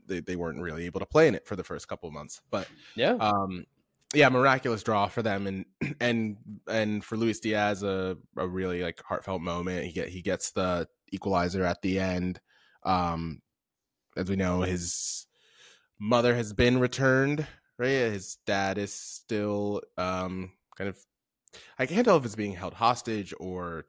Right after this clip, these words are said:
Speaker 1: just kid, you know, still kidnapped. Um, so yeah, a really special, special moment for him and the message that he showed after his, uh, <clears throat> after scoring his goal. Um,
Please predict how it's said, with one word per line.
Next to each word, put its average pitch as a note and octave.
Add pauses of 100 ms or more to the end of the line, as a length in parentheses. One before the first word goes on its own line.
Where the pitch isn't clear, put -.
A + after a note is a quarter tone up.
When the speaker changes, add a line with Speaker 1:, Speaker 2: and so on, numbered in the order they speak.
Speaker 1:
just -
kid, F2+ (500)
you A#1+
know, F2 (140)
still E2+
kidnapped. E2+ (340)
Um, F2+ (960)
so -
yeah, B2+ (140)
a B2
really C3
special, G#2+
special -
moment F#2
for G2
him F2
and E2+
the E2+
message E2
that E2+
he E2
showed E2
after E2
his, D#2+
uh, C2+ (320)
<clears throat> -
after E2+
scoring E2
his D#2+
goal. E2 (460)
Um, D#2+